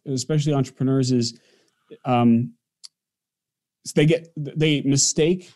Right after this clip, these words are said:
the excitement of, of getting, getting into something for the actual value of completing that thing.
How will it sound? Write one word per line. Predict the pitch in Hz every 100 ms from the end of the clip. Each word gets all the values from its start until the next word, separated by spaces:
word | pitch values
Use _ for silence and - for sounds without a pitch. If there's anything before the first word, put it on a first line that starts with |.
| -
the | 135
excitement | 120 - - 143 139 190 202 - _ _ _ _
of, | 127 127 120 117 - _ _ _ _ _ 127
of | 123 120 117 -
getting, | 139 143 131 123 120
getting | 143 131
into | 117 147 160
something | 160 165 156 160 170 185 185 _ _ _ _
for | - 151 135
the | 127 131
actual | 131 135 - 123
value | 110 123 123 120 110
of | 117
completing | - 117 117 123 117 110 87 104
that | 113 98 -
thing. | 107 78 -